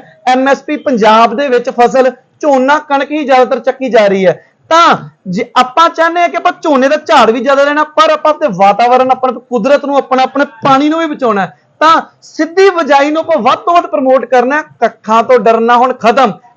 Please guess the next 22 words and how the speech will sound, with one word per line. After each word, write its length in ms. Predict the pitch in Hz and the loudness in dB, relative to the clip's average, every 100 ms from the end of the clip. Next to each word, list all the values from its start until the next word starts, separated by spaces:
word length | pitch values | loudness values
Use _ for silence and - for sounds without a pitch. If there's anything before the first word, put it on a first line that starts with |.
| _ | _
ਕੱਖਾਂ 500 | - - - 247 269 | -8 -8 -2 2 2
ਦਾ 140 | 269 | 0
ਕੱਲਾ 480 | 294 - 285 285 320 | -4 -4 -4 0 0
ਤੇ 160 | 320 311 | 0 -4
ਕੱਲਾ 380 | - 285 311 330 - | -4 -4 -2 -4 -6
ਇੱਕੋ 280 | - - 403 | -16 -4 2
ਹੀ 80 | 392 | 2
ਇਲਾਜ 400 | 330 247 254 285 - _ _ _ - | 4 4 4 2 -4 _ _ _ 2
ਔਰੀਸੂਲਮ। 720 | 262 294 269 233 190 175 - _ - | 4 4 0 -2 -2 -2 -8 _ -2
ਬਾਕੀ 420 | 185 208 262 277 | 0 0 -2 -6
ਕਿਸਾਨ 640 | 269 _ _ 240 247 247 247 | -6 _ _ -2 2 2 0
ਦੋਸਤੋ, 260 | 262 254 | -2 -2
ਮੈਂ 120 | 277 | -6
ਜਾਂਦਾ 320 | 214 214 208 233 | 0 0 2 0
ਜਾਂਦਾ 220 | 254 254 | 0 -2
ਬੇਨਤੀ 380 | 190 214 214 254 | 0 -2 -2 -4
ਤੁਹਾਨੂੰ 260 | 240 254 240 | -4 -2 0
ਇਹੀ 120 | 226 | 0
ਕਰੂੰਗਾ, 400 | 254 240 233 247 247 240 - _ | 0 0 2 2 0 -2 -20 _
ਇਸ 320 | 240 269 262 | 0 0 -2
ਵੀਡੀਓ 320 | 240 233 262 | -4 -2 -2
ਨੂੰ 140 | 311 | -2